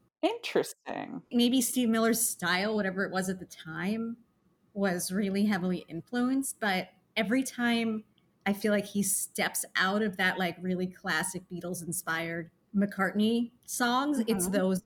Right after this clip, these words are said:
Speaker 2: it's those collaborations. And that might be because he was being so heavily influenced by the Beatles, by the anthology, by working with them,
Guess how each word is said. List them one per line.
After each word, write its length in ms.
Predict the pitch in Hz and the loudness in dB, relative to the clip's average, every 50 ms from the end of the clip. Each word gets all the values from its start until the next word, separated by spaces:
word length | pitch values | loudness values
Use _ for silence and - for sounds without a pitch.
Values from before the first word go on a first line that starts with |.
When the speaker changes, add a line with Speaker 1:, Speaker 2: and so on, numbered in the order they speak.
| _ _ - | _ _ -10
Speaker 2:
it's 160 | 247 - _ - 233 | -10 -10 _ -2 0
those 200 | 214 208 196 202 | 2 2 2 0
collaborations. 760 | - - 208 202 190 180 180 175 185 190 202 - 226 214 196 | -2 0 2 2 2 2 0 -2 -2 -2 0 0 2 2 2
And 160 | 196 196 233 262 | 4 2 2 2
that 160 | 320 370 381 | 0 0 2
might 200 | 381 285 220 185 | 0 0 2 0
be 120 | 220 208 | -2 -2
because 360 | - 196 185 190 208 196 196 | -2 -2 -4 -2 -2 -4 -4
he 140 | 208 208 214 | -4 -6 -4
was 180 | 196 208 190 185 | -2 -2 -2 0
being 360 | 185 220 269 294 226 190 180 | 0 0 2 2 2 2 0
so 240 | - - - 196 185 | 0 -2 0 0 0
heavily 360 | 180 202 196 185 175 170 165 | 0 0 -2 -2 -2 -6 -6
influenced 640 | - - 156 165 - - 185 156 151 160 - - | -4 -4 -6 -6 -6 -8 -8 -8 -8 -10 -10 -4
by 180 | - 214 202 190 | 0 2 2 2
the 80 | 185 170 | 0 -4
Beatles, 360 | - 165 156 151 156 160 - | -8 -8 -8 -8 -10 -10 -6
by 140 | - 180 175 | -4 -4 -4
the 180 | 160 160 160 | -4 -4 -6
anthology, 560 | 156 156 151 - 175 165 143 156 175 - 170 | -6 -6 -4 -4 -4 -4 -2 -6 -8 -10 -8
by 160 | 170 180 170 165 | -8 -6 -6 -6
working 360 | - 165 160 165 - 156 156 | -8 -10 -14 -14 -14 -16 -18
with 140 | 151 - _ | -18 -12 _
them, 260 | 151 147 143 151 165 | -8 -8 -8 -10 -14